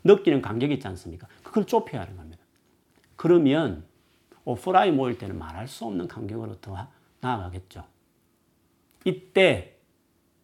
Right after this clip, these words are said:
주님과 간격을 좁히는 회개를 하는 겁니다. 구체적으로 그 일을 행함에 있어서 언제나 말씀과 기도입니다.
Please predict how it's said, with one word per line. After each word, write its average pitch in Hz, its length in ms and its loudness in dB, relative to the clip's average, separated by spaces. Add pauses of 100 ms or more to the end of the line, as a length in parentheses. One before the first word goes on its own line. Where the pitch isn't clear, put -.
(140)
주님과 135 280 0
간격을 113 320 -6
좁히는 107 640 -12
회개를 113 560 -10 (340)
하는 156 240 -8
겁니다. 80 320 -14 (3000)
구체적으로 202 640 6
그 190 140 6
일을 165 480 4
행함에 170 360 2
있어서 127 500 -4
언제나 151 560 6
말씀과 131 580 0
기도입니다. 87 520 -10